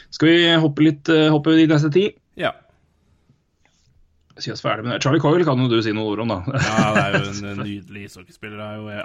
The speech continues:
Speaker 2: absolutt en av mine favorittspillere. Det er bare en, eh, ja, det er litt sånn, ja, det er, jeg, jeg vet ikke hvordan jeg skal forklare han, altså. Det er bare, jeg, jeg bare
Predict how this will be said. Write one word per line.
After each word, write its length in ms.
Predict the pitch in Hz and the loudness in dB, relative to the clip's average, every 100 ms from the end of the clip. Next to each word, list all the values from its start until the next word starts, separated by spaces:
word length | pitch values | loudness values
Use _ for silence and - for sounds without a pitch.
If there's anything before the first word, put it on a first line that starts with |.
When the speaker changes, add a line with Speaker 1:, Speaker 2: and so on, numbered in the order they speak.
| 104 | -12
Speaker 2:
absolutt 320 | - 135 120 | -14 -10 -8
en 140 | 113 | -8
av 80 | 110 | -12
mine 180 | 110 110 | -14 -16
favorittspillere. 680 | 117 107 98 - 110 110 113 | -14 -16 -16 -20 -16 -14 -14
Det 400 | 110 110 113 117 | -14 -14 -14 -14
er 40 | 117 | -14
bare 300 | 117 110 110 113 | -14 -12 -12 -12
en, 100 | 117 | -14
eh, 400 | 117 113 110 - - - _ _ _ _ | -12 -12 -14 -20 -20 -20 _ _ _ _
ja, 140 | 185 180 160 147 127 | -8 -8 -8 -14 -20
det 140 | 78 | -12
er 260 | 101 160 175 | -6 -4 -4
litt 140 | 175 175 | -6 -8
sånn, 240 | 160 151 143 139 120 _ _ _ _ _ _ _ _ _ _ _ | -10 -10 -10 -12 -14 _ _ _ _ _ _ _ _ _ _ _
ja, 80 | - | -12
det 80 | 123 | -12
er, 80 | 87 139 104 - | -12 -14 -16 -18
jeg, 400 | - - 131 127 131 - | -20 -18 -12 -10 -12 -10
jeg 120 | 127 | -8
vet 80 | 120 | -8
ikke 100 | 120 | -8
hvordan 120 | 120 117 | -8 -8
jeg 80 | - | -12
skal 120 | 123 | -16
forklare 720 | _ - - - 104 107 113 | _ -20 -20 -10 -8 -8 -8
han, 220 | 113 127 | -10 -12
altså. 260 | 123 - 123 | -18 -18 -16
Det 120 | 123 | -10
er 80 | 131 131 | -10 -10
bare, 240 | 127 123 127 131 127 - - - - - _ _ _ _ _ _ _ _ _ _ _ _ | -10 -10 -10 -12 -14 -18 -20 -20 -20 -20 _ _ _ _ _ _ _ _ _ _ _ _
jeg, 220 | 101 104 101 | -20 -20 -16
jeg 100 | 175 | -10
bare 160 | 190 | -6